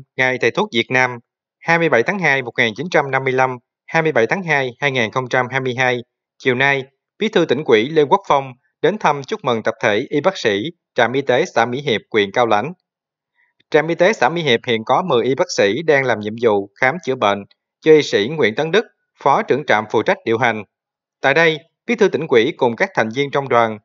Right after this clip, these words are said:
đã nghe đại diện lãnh đạo trạm y tế báo cáo tình hình hoạt động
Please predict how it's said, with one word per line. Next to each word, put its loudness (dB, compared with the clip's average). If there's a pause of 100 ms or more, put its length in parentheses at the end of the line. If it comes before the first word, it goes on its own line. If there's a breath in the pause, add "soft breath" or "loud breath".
(220)
đã 2
nghe 2
đại 0
diện -2
lãnh -2
đạo 0
trạm 0
y -2
tế 2 (420)
báo 2
cáo 0
tình 0
hình 0 (140)
hoạt 0
động -2